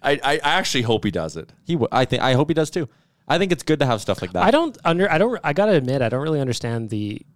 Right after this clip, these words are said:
Speaker 3: I mean, I get it 'cause it's Gretzky and he was an Oiler and all that stuff, but I don't really get the, you, you can't break Wayne's record. Like, it's good for the game if Ovi breaks his record.
Speaker 1: Oh, well, records
Speaker 3: Yeah.
Speaker 1: should be made to be broken. It's just Gretzky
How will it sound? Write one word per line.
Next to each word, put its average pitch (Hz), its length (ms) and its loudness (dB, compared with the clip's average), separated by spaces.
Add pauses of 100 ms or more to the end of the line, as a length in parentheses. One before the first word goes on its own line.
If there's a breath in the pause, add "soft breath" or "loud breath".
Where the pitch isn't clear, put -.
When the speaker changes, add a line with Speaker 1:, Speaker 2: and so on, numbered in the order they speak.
(140)
Speaker 3:
I 151 80 0
mean, 151 140 2
I 135 80 2
get 120 200 0
it 135 80 2
'cause - 120 -10
it's 120 140 -4
Gretzky 113 360 -4
and 107 60 -6
he 107 60 -6
was 101 120 -6
an 107 60 -6
Oiler 101 280 0
and 95 100 -6
all 95 120 -2
that 104 120 -4
stuff, 123 180 -6
but 127 120 2
I 117 60 2
don't 175 120 2
really 160 180 4
get 120 320 -2
the, 110 560 -2 (240)
you, 147 340 0
you 175 260 2
can't 208 240 4
break 196 240 4
Wayne's 190 280 4
record. 170 400 4
Like, 127 120 0 (220)
it's 165 180 2
good 262 200 6
for - 160 2
the 165 80 6
game 117 300 0
if - 320 -14
Ovi 120 340 2
breaks 104 260 0
his 101 120 -12
record. - 300 -10 (180)
Speaker 1:
Oh, 226 180 4
well, 117 400 2
records 139 340 0
Speaker 3:
Yeah. 135 60 -2
Speaker 1:
should - 220 0
be 127 100 6
made 113 180 2
to 101 40 -2
be 101 80 4
broken. 104 380 2
It's 87 120 -8
just 101 220 -4 (260 loud breath)
Gretzky 110 760 2